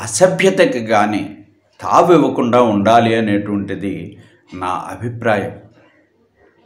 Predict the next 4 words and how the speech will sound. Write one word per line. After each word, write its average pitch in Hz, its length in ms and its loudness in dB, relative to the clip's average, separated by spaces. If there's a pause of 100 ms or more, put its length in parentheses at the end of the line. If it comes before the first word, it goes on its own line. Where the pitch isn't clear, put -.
(680)
ఐదో 127 360 4
కంటెస్ట్ 113 480 -2
అయినటువంటి 101 720 -6
సోహెల్ 139 800 2